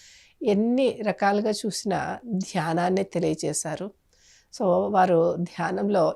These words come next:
ఏం జరుగుతుందని ఎన్నో విశేషాలు తెలుసుకుంటూ, చెప్పుకుంటూ వచ్చారు. మనం ధ్యానం చేసినప్పుడు మన భౌతిక శరీరం, మానసిక శరీరం,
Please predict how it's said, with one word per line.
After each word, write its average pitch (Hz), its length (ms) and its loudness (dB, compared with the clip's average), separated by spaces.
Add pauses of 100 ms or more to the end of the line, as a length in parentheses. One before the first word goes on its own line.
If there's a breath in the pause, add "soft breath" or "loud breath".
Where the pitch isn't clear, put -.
ఏం 202 260 0
జరుగుతుందని 180 840 0
ఎన్నో 208 220 -2
విశేషాలు 196 540 -2
తెలుసుకుంటూ, 165 920 -4 (140)
చెప్పుకుంటూ 175 420 -6
వచ్చారు. 175 460 -10 (680 soft breath)
మనం 185 240 2
ధ్యానం 185 460 2
చేసినప్పుడు 190 500 -4 (380)
మన 226 280 0
భౌతిక 185 420 0
శరీరం, 196 560 0
మానసిక 175 420 -4
శరీరం, 196 580 -2